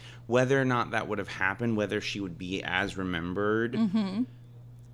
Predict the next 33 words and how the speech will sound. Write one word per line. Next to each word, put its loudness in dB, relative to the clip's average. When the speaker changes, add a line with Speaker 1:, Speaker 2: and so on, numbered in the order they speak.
Speaker 1:
I 0
think -2
she -4
would -2
not -4
have -6
been. 0
Her -2
career 0
was -2
certainly -2
headed -2
in -4
a -2
downward -4
direction. -6
Whether 0
or 2
not 0
she 0
would 2
have -4
had 0
a 0
second -4
coming 0
or 2
something -4
like -6
that, -2
who -4
can -6
say? 0